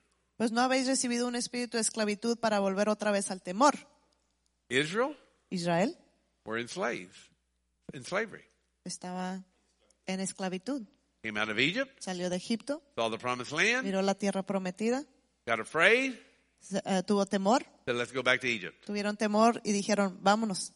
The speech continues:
Speaker 2: Went back into slavery.
Speaker 1: a Egipto."
Speaker 2: They didn't go to Egypt,
Speaker 1: No fueron a, no se regresaron a
Speaker 2: but they had
Speaker 1: Egipto,
Speaker 2: Egypt in their heart.
Speaker 1: pero tenían a Egipto en sus corazones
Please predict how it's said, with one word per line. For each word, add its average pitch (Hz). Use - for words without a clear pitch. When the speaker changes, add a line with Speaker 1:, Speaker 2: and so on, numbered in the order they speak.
Speaker 2:
Went 104
back 110
into 135
slavery. 95
Speaker 1:
a 190
Egipto." 185
Speaker 2:
They 135
didn't 170
go 147
to 110
Egypt, 143
Speaker 1:
No 214
fueron 240
a, 190
no 214
se 240
regresaron 220
a 214
Speaker 2:
but 196
they 131
had 123
Speaker 1:
Egipto, 131
Speaker 2:
Egypt 127
in 113
their 113
heart. 170
Speaker 1:
pero 220
tenían 220
a -
Egipto 226
en 226
sus 214
corazones 190